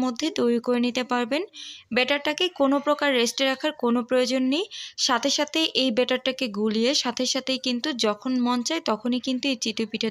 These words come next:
তৈরি করে নিতে পারবেন। চিতই পিঠাগুলো প্রত্যেকটাই কিন্তু মাশাআল্লাহ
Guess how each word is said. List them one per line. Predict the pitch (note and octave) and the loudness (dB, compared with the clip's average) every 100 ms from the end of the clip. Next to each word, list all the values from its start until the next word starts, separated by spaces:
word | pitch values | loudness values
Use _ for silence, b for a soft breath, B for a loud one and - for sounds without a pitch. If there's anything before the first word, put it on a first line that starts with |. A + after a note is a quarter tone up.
| A3 | 0
তৈরি | G#3 G#3 | 0 0
করে | A#3 A#3 | 0 0
নিতে | A#3 A#3+ A#3+ | 0 -2 -4
পারবেন। | A#3+ B3 F4+ - B B B B B - | -2 -2 -6 -10 B B B B B -2
চিতই | C#4 D#4 D4+ | 0 0 0
পিঠাগুলো | D4+ C#4+ D4+ D4+ | 0 0 0 2
প্রত্যেকটাই | A#3+ A3+ - C4 - C#4+ C#4+ | 2 0 -2 -4 0 -2 0
কিন্তু | C#4 C#4+ A#3+ | 0 2 2
মাশাআল্লাহ | G#3+ - A#3+ A#3 C4 | 2 0 0 2 0